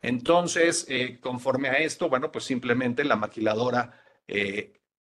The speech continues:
envía mediante el pedimento de retorno, que insistimos, es, no es más que un pedimento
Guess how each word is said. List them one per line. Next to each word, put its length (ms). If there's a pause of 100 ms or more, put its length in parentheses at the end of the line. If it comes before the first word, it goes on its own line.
(500)
envía 640
mediante 420
el 120
pedimento 680
de 80
retorno, 580
que 240 (120)
insistimos, 640
es, 120
no 100
es 80
más 180
que 80
un 140
pedimento 720